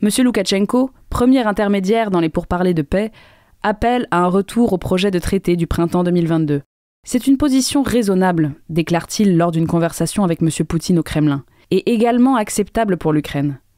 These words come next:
Monsieur Poutine renchérit. Ils sont d'accord, bien sûr. En réalité, Russes et Ukrainiens ne sont jamais parvenus à un compromis. Mais ils ont avancé en fixant un cadre général ouvrant la voie à un éventuel accord.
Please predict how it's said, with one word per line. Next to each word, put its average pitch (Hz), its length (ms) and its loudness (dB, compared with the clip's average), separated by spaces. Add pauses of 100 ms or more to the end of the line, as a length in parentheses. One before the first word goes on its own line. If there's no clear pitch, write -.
Monsieur 156 220 -2
Poutine 160 280 0
renchérit. 165 480 0 (480)
Ils 175 100 0
sont - 140 -2
d'accord, 185 320 0
bien 165 160 0
sûr. - 380 -4 (240)
En 180 60 0
réalité, 175 460 0
Russes 180 240 0
et 160 60 2
Ukrainiens 156 420 2
ne 165 80 2
sont 156 200 -2
jamais 175 300 0
parvenus 156 500 0
à - 60 -2
un 143 120 0
compromis. 139 480 -4 (280)
Mais 226 300 2 (140)
ils 226 220 2
ont 262 60 2
avancé 214 540 0
en 165 80 -2
fixant 196 360 -4
un 170 100 0
cadre 190 280 -2
général 180 640 0
ouvrant 196 280 2
la 170 140 2
voie 160 420 0
à 165 100 0
un 160 120 2
éventuel 160 400 0
accord. 127 480 -6